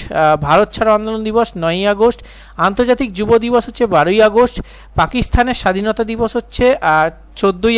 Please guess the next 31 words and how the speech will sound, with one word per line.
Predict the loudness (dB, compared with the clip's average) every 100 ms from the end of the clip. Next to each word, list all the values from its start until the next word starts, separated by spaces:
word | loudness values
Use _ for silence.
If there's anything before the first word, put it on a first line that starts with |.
| 4
আগস্ট, | 4 0 -2 -14 -20 -6
ভারতের | 2 2 2 0
স্বাধীনতা | -2 -2 -2 -2
দিবস | 0 0 2 0
পনেরোই | 0 0 4 4
আগস্ট, | 4 2 0 -14 -20 -16 -6
বিশ্ব | -2 0 0 0
ছবি | 2 2 2
দিবস | 2 2 2 -4
উনিশ | -4 0 2
আগস্ট, | 4 2 0 -8
আহ, | -20 -20 -20 -20 -20 -10 -4
সদ্ভাবনা | -2 2 4 4 0 -2 0 2 0 -2
দিবস | 2 0 0
হচ্ছে | -4 -4 -4 -4
কুড়ি | 0 4 4
আগস্ট, | 4 2 -2 -8 -10 0
জাতীয় | 0 0 0 0 -2
ক্রীড়া | -2 2 2
দিবস | 4 2 2
হচ্ছে | -2 -2 -2 -2
ঊনত্রিশে | -6 -4 -4 2 2
আগস্ট, | 4 2 0 -12 -20 -12
ক্ষুদ্র | 0 2 2 0
শিল্প | 0 0 2 2 2
দিবস | 2 0
হচ্ছে | 0 -4 -4
তিরিশে | -4 -4 2 2
আগস্ট, | 4 2 2 -8 -20 -20 -20 -20 -14 -6 -4
শিক্ষক | -4 0 -2 0 2
দিবস | 2